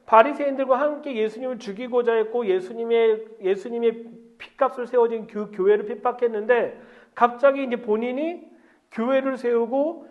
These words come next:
예수님을 메시아라고 하니까 그 사람이, 사도 바울이 어떻게 되니? 여러 화-, 여러 환난을 겪을 수밖에 없었다라고 얘기하는 거예요. 우리가 하나님 말씀을 살아낸다라는 건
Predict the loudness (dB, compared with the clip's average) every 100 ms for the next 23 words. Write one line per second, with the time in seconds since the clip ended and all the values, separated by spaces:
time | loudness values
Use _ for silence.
0 | -20 -4 -2 -2 -4 -4 -2 -2 -2 -2
1 | 0 2 2 2 0 -4 -2 -2 -2 -2
2 | 0 2 2 2 0 -4 -4 0 4 6
3 | 6 6 2 2 0 0 0 0 0 0
4 | -2 -4 -6 -6 0 2 4 2 0 -4
5 | -2 0 4 4 4 -2 -16 -20 _ _
6 | -6 -6 -4 -4 -4 -6 -6 -6 -2 0
7 | 0 -2 -8 -4 0 0 -2 -6 -10 -12
8 | -12 -18 -20 -20 -20 _ _ _ _ _
9 | _ _ _ _ _ _ _ _ _ _
10 | _ 0 4 6 6 4 0 -6 -6 -2
11 | -2 0 0 0 -4 -12 -8 -8 -6 -6
12 | -4 -4 -4 -6 -4 -4 -6 -14